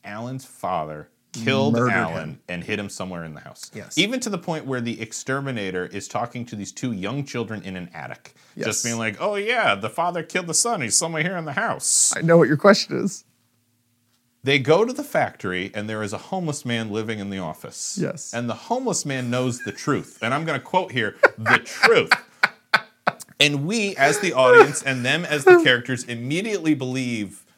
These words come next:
Speaker 1: the homeless man. Why the fuck do we believe the homeless man? The homeless man says, like, "No."
Speaker 2: Spend his last
Speaker 1: Alan's
Speaker 2: fortune
Speaker 1: Yeah,
Speaker 2: searching for
Speaker 1: searching for
Speaker 2: Alan.
Speaker 1: his
Speaker 2: The
Speaker 1: son,
Speaker 2: town
Speaker 1: and
Speaker 2: went
Speaker 1: he
Speaker 2: to shit.
Speaker 1: died of a heartbreak.
Speaker 2: Yep.
Speaker 1: It's like, um, you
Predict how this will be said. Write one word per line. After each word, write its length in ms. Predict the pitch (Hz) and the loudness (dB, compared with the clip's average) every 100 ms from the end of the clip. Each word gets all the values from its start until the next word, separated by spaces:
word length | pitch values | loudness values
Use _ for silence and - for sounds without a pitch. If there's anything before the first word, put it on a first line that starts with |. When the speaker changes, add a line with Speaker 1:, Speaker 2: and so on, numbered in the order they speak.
| _ - | _ -10
Speaker 1:
the 80 | 98 | -8
homeless 460 | 135 113 90 - | -6 -6 -8 -12
man. 180 | 71 - _ _ _ _ _ _ _ _ _ - | -16 -18 _ _ _ _ _ _ _ _ _ -2
Why 180 | 214 294 | 0 0
the 120 | 339 | -2
fuck 280 | - 180 - | -6 -6 -2
do 100 | 147 | 0
we 100 | 139 | 0
believe 280 | 127 131 107 | 0 -2 -2
the 80 | 107 | -2
homeless 340 | 104 101 - | -2 -4 -10
man? 100 | 69 - - - - | -4 -4 -4 -2 2
The 80 | 143 | 4
homeless 420 | 220 302 302 285 | 4 4 8 8
man 220 | 190 175 | 8 4
says, 360 | 170 165 156 160 | 4 4 4 2
like, 240 | 156 131 | 0 -2
"No." 380 | 160 233 214 107 | 2 6 6 6
Speaker 2:
Spend 400 | - - - 165 151 | 4 6 8 8 8
his 160 | 139 | 8
last 280 | 143 151 147 | 10 10 10
Speaker 1:
Alan's 140 | 175 | 8
Speaker 2:
fortune 760 | 185 190 180 180 170 147 131 127 | 12 12 12 10 10 10 10 6
Speaker 1:
Yeah, 160 | 180 202 | 6 8
Speaker 2:
searching 440 | - 202 175 196 | 10 12 12 10
for 40 | |
Speaker 1:
searching 80 | 175 | 10
for 60 | 180 | 10
Speaker 2:
Alan. 400 | 170 185 190 175 | 12 12 12 12
Speaker 1:
his 180 | 160 147 | 10 10
Speaker 2:
The 80 | 143 | 10
Speaker 1:
son, 60 | |
Speaker 2:
town 260 | 135 185 190 | 8 10 10
Speaker 1:
and 80 | 185 | 10
Speaker 2:
went 120 | 190 | 10
Speaker 1:
he 60 | 220 | 8
Speaker 2:
to 40 | |
shit. 440 | - 196 185 95 | 8 10 8 4
Speaker 1:
died 280 | 98 147 143 | -8 -6 -4
of 80 | 104 | -4
a 140 | 87 | -4
heartbreak. 760 | - 123 127 - 95 87 76 - | -2 0 0 -2 0 2 2 4
Speaker 2:
Yep. 680 | 156 156 98 101 87 92 78 - - | 8 8 6 -2 -4 -6 -8 -12 -10
Speaker 1:
It's 160 | 117 139 | -4 -2
like, 180 | 123 - | -2 -4
um, 240 | 131 131 117 | -8 -8 -6
you 340 | 117 143 247 | -4 0 0